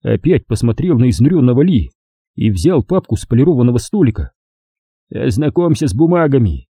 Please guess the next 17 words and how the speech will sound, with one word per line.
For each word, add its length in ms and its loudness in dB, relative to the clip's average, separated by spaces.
тогда 300 -4
сам 240 0
поймешь, 560 0
насколько 460 -2
серьезными 560 2
были 240 0
розуэльские 600 0
находки. 560 -2
Вирджиния 680 0
и 100 2
майор 360 2
Коллинз 500 -2
тоже 320 0
должны 360 2
знать 280 0
обо 140 2
всем. 460 0